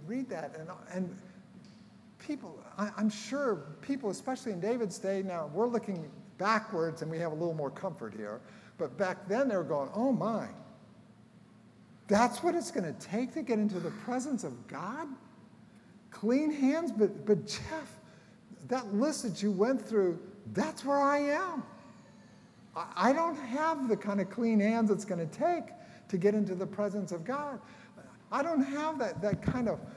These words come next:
uh, holy s-, soul, um, that, that's gonna, that's gonna do it.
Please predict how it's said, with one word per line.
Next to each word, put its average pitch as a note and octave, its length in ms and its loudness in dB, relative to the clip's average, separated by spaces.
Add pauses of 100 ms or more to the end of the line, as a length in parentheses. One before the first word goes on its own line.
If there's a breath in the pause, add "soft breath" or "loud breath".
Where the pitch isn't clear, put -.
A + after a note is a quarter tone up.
(140 loud breath)
uh, D3 180 -2 (300)
holy A#3 580 0 (300)
s-, - 240 -10 (440)
soul, F#3 960 4 (720 loud breath)
um, B2+ 240 -10 (920)
that, E3+ 360 -4
that's D3+ 220 -4
gonna, D#3 240 -6 (100)
that's C#3 220 -6
gonna E3 200 -4
do A3+ 300 0
it. E3+ 80 -4